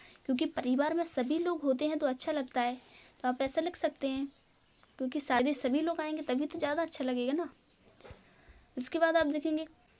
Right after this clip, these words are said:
किसको कौन से प्रकार का पत्र और संबोधन लिखा जाएगा। तो आप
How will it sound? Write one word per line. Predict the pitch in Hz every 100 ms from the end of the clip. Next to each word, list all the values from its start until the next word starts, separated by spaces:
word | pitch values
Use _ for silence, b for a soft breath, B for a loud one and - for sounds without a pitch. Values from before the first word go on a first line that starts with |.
| - - - -
किसको | 330 - 392
कौन | 349 262 254
से | 302
प्रकार | 285 254 254 240 233
का | 269
पत्र | 277 269 277 -
और | 294 277
संबोधन | 277 240 233 233 277
लिखा | 277 - 233
जाएगा। | 240 - - - - _ _ _ - - _ -
तो | -
आप | 247